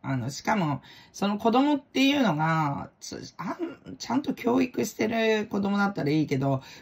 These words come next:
むちゃくちゃ叫ぶんだよ。あれ、なんであんな叫ぶんだろう。うちの子供ね、あんま喋んないんで、別にあの、喋んない障害とかそういうんじゃないんだけど、ああいう場所であんま喋んないんだよね。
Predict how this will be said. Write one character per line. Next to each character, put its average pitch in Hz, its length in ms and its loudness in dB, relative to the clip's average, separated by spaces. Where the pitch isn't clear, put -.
む 185 160 8
ち - 100 0
ゃ 831 60 0
く - 80 -6
ち - 80 -8
ゃ 508 80 4
叫 427 560 4
ぶ 311 40 4
ん 208 60 4
だ 165 160 8
よ。 143 220 6
あ 170 80 6
れ、 226 120 4
な 202 140 6
ん 262 40 6
で - 100 0
あ 196 80 6
ん 190 40 2
な 180 60 2
叫 180 360 0
ぶ 170 140 4
ん 156 60 2
だ 139 100 4
ろ 131 220 2
う。 185 60 -4
う - 20 -
ち 262 160 -2
の 302 80 -2
子 320 160 2
供 269 220 6
ね、 220 200 2
あ 170 80 4
ん 254 60 2
ま 349 60 -6
喋 - 260 0
ん 277 40 4
な 214 100 0
い 180 80 2
ん 160 100 2
で、 151 400 4
別 185 220 2
に 196 160 4
あ 190 80 4
の、 185 120 2
喋 190 360 2
ん 226 80 0
な 220 140 6
い 226 80 0
障 208 260 2
害 156 160 0
と - 80 -18
か 170 100 -2
そ 202 180 2
う - 20 4
い - 20 4
う 190 40 2
ん - 20 0
じ 156 80 -2
ゃ - 20 0
な 170 160 2
い 170 80 2
ん 147 140 0
だ 143 100 -2
け 139 140 -2
ど、 160 220 4
あ 135 100 0
あ 220 160 6
い 247 120 4
う 247 160 4
場 220 140 6
所 240 180 2
で 226 260 6
あ - 240 2
ん 262 60 8
ま 277 60 6
喋 254 520 2
ん - 40 -8
な - 100 -2
い 160 80 0
ん 147 60 0
だ 135 80 2
よ 135 80 2
ね。 156 320 2